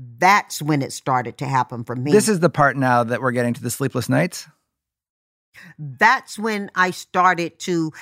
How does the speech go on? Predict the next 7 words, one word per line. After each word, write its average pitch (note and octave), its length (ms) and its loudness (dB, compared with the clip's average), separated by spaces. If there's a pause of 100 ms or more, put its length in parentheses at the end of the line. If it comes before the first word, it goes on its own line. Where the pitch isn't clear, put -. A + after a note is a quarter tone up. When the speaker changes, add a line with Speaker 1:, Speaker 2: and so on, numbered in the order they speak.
(120)
Speaker 1:
have F#3 340 2
more G3+ 440 0
of E3 280 0
those, E3+ 420 -2 (100)
uh, D3 300 0 (320)
thoughts - 320 4
around, D#3+ 400 2